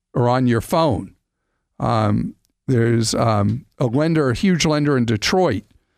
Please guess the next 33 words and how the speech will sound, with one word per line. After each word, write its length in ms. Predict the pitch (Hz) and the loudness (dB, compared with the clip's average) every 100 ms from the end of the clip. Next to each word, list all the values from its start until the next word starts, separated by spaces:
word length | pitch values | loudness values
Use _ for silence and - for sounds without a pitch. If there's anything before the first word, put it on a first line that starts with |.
| _ _ | _ _
that 140 | 123 | -4
does 260 | 120 147 127 | 0 0 0
a 60 | 113 | 0
big 320 | 160 151 101 | -2 -2 -2
business 500 | 160 170 175 123 - | 0 0 0 0 0
around 300 | 127 131 123 | 0 2 0
the 80 | 110 | -2
country 640 | 202 220 - 160 117 117 _ _ _ _ - | 0 0 0 0 0 -2 _ _ _ _ -4
where 640 | 202 143 139 135 131 135 _ _ _ _ - | 0 2 2 2 2 -2 _ _ _ _ -2
you 180 | 143 | 0
do 260 | 143 170 160 | 2 2 2
everything 520 | 147 180 170 175 147 | 2 0 0 0 -2
on 280 | 135 131 139 | 0 0 2
your 160 | 117 107 | 2 0
phone, 540 | - 170 170 117 110 | 0 0 2 2 0
reducing 640 | 113 117 165 180 - 156 | 0 0 0 0 0 0
the 100 | 117 | 0
labor 480 | 113 143 208 185 147 | 0 0 0 0 -2
component 640 | - 131 156 143 113 107 - | -2 -2 0 0 0 -2 -2
of 240 | 135 104 | -2 0
it, 200 | 104 - _ _ _ _ _ - | 0 -4 _ _ _ _ _ -4
and 160 | 131 | 0
they're 140 | 127 143 | 2 2
able 240 | 165 151 | 0 0
to 100 | 123 | 0
handle 600 | 98 160 165 165 139 117 | 0 0 0 0 0 0
higher 340 | - 147 156 | -2 0 0
volume 440 | 127 135 139 147 131 | 0 0 0 0 0
at 80 | 117 | 0
a 100 | 107 | 0
time 340 | 156 127 123 | 0 0 0
of 180 | 113 110 | 0 -2
spikes 560 | - - 143 151 - | -4 -2 -2 -2 -6